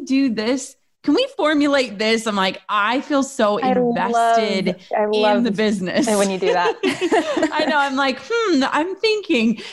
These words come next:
Speaker 1: And it, I think that that's the beauty of the way that you run the company, is that people genuinely just feel invested in the products, the launches, the ideas, and feel so much a part of it,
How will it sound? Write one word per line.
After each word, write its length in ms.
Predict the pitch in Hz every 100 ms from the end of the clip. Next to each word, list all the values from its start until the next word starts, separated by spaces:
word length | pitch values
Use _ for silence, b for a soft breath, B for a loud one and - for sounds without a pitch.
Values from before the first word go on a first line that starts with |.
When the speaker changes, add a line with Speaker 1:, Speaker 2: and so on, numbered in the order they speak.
| 285
Speaker 1:
And 160 | 294
it, 120 | 294 -
I 140 | 254
think 280 | 262 277 277
that 260 | 277 240 214
that's 360 | 214 208 214
the 120 | - 220
beauty 400 | 185 196 214 208
of 200 | 190 175
the 100 | 185
way 180 | 185
that 200 | 185 180
you 180 | 180 180
run 280 | 170 175 185
the 80 | 185
company, 580 | 196 180 196 214 247 247
is 180 | 208
that 240 | 190 185 -
people 360 | 220 220 226
genuinely 640 | 208 190 190 190 190 185 185
just 260 | 180 170
feel 420 | - 175 170 175 -
invested 840 | 185 175 170 175 247 - - 220 185
in 600 | - 190 185 185 196 196 B B B
the 100 | 202
products, 520 | 214 233 220 190 -
the 120 | 196
launches, 640 | 190 202 214 220 214 185
the 120 | 185 175
ideas, 920 | 180 185 170 202 214 196 170 170 156 -
and 420 | 202 175 175 175
feel 340 | - 202 190
so 300 | 196 - 185
much 240 | 180 180 -
a 80 |
part 340 | 175 - 214 220
of 140 | 196
it, 320 | 175 165 -